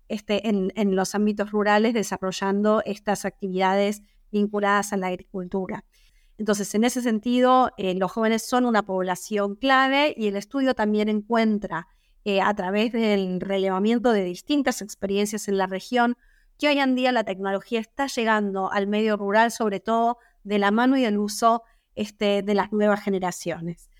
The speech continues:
Tal vez por unas vías indirectas o que no esperábamos a priori, pero precisamente se observa que en aquellos hogares donde hay, este, jóvenes escolarizándose, hay mayores posibilidades de co-, de que cuenten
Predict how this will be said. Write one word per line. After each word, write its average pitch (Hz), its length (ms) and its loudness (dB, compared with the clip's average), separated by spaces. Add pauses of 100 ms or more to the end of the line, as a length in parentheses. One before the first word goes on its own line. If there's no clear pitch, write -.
(240)
Tal 247 140 6
vez 294 140 4
por 302 160 -2
unas 277 220 2
vías 262 260 2
indirectas 233 720 2
o 185 40 -10
que 196 100 -2
no 226 100 0
esperábamos 240 600 0
a 226 60 -2
priori, 220 460 0
pero 190 200 -4
precisamente 214 840 2
se 190 140 -6
observa 220 500 0 (320)
que - 80 0
en 208 80 4
aquellos 220 460 -2
hogares 226 560 2
donde 202 320 0
hay, 208 360 0 (220)
este, 208 420 -4
jóvenes 226 840 0
escolarizándose, 214 1200 0 (300)
hay 220 140 2
mayores 226 420 0
posibilidades 214 960 0
de 214 440 2 (140)
co-, - 240 -4
de 196 160 -4
que - 140 -8
cuenten 269 640 2